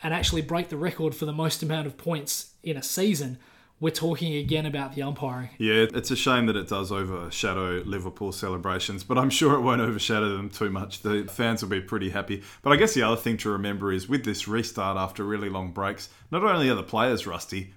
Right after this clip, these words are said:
Speaker 2: but the umpires and the reviewers and all the other staff are pretty rusty too, I guess.
Speaker 1: Yep. Very, very true. And there'll be an A F L one coming up a little bit later in the, in the show as
Speaker 2: Oh,
Speaker 1: well,
Speaker 2: there's
Speaker 1: so.
Speaker 2: at least one every week.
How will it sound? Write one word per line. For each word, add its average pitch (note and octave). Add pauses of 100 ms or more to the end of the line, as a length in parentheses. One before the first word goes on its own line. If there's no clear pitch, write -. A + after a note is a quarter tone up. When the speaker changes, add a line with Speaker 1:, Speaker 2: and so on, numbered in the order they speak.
Speaker 2:
but G#2+
the A#2
umpires A#2
and G#2+
the G#2
reviewers G#2
and G#2+
all B2
the G#2
other A2
staff F#2+
are F#2+
pretty A2+
rusty G#2+
too, B2+
I E2
guess. D2+
Speaker 1:
Yep. B2 (540)
Very, C#3
very C3
true. C3+ (380)
And C3+
there'll C#3
be D3
an D3
A D3+
F D3
L D#3
one D3
coming D3
up C#3+
a D#3
little D3
bit D#3
later D3
in D3
the, C#3+
in E3
the D3+
show D#3+
as C#3
Speaker 2:
Oh, E2+
Speaker 1:
well, F2
Speaker 2:
there's -
Speaker 1:
so. B2
Speaker 2:
at B2
least C3+
one A2+
every G2
week. G2